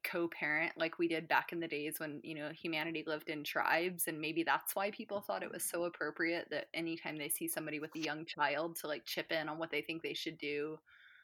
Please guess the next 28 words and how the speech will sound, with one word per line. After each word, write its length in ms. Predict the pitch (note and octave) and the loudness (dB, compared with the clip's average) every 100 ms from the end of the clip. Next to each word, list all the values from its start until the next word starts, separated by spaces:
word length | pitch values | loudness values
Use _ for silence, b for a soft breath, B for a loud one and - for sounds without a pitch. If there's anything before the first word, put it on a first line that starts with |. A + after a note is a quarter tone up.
| B - | B -4
or 60 | |
when 120 | F3+ E3 | -2 2
they 100 | D#3+ | 4
see 160 | F3 | 4
a 40 | D3 | 2
pregnant 420 | - E3+ E3+ B2+ | 2 4 4 2
woman 280 | E3+ E3 D3+ | 0 0 -2
that 100 | D3 | -4
it's 140 | - E3 | -2 -4
okay 220 | - E3+ | -2 -2
to 80 | D#3+ | -2
touch 340 | - F#3+ - | 0 -2 0
her 120 | F#3 | 0
in 100 | E3+ | 0
the 60 | D#3+ | -2
post 360 | - G#3 - G3 | 0 4 6 6
office, 540 | F3+ F#3 F#3 F3+ - | 2 0 -2 -2 -2
like, 180 | F3+ F3 | -2 -2
"I 60 | E3+ | -2
had 240 | E3+ E3 | -2 -2
somebody 360 | F3+ F3 E3+ E3+ | -4 0 0 2
do 160 | E3 | 2
to 100 | E3 | 2
me," 360 | E3 D#3+ D#3+ E3 b b b b _ _ _ _ | -2 -4 -6 -10 b b b b _ _ _ _
or, 400 | E3+ D3+ C#3 - - _ - | 2 4 4 2 -2 _ -12
you 140 | F#3 F3+ | -4 0
know, 140 | D#3 | 0
just 320 | E3 E3 - | 2 2 0